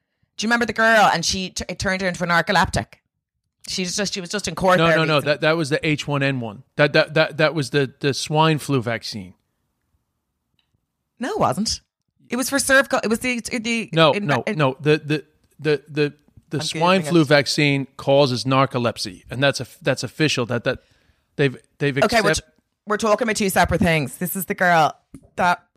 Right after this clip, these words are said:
Speaker 1: was, she took the, you know, the, the injection they give young girls to. Um,
Speaker 2: Yes, I know. I know all about the H P V vaccine. Correct,
Speaker 1: Yeah,
Speaker 2: but,
Speaker 1: yeah, yeah.
Speaker 2: but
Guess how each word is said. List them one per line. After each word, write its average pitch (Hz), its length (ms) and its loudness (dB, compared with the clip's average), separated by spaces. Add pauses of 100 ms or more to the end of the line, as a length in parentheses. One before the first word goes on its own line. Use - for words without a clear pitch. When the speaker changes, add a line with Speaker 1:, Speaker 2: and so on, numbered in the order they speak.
(140)
Speaker 1:
was, 185 340 0
she - 200 -2
took 185 300 -2
the, 185 240 0 (180)
you 180 120 -8
know, 185 180 2
the, 170 380 4 (120)
the 165 300 2
injection 175 400 0
they 170 80 -2
give 165 160 -2
young 160 160 0
girls 151 340 2
to. 143 340 2 (100)
Um, 139 200 2
Speaker 2:
Yes, 151 160 4
I 160 120 6
know. 160 240 6
I 135 120 2
know 165 120 6
all 175 280 6
about 165 200 2
the 143 120 -6
H 156 200 0
P 147 120 -4
V 143 180 2
vaccine. 131 600 -2
Correct, - 260 -2
Speaker 1:
Yeah, 202 160 8
Speaker 2:
but, 185 40 6
Speaker 1:
yeah, 180 100 6
yeah. 160 200 4 (580)
Speaker 2:
but 143 180 0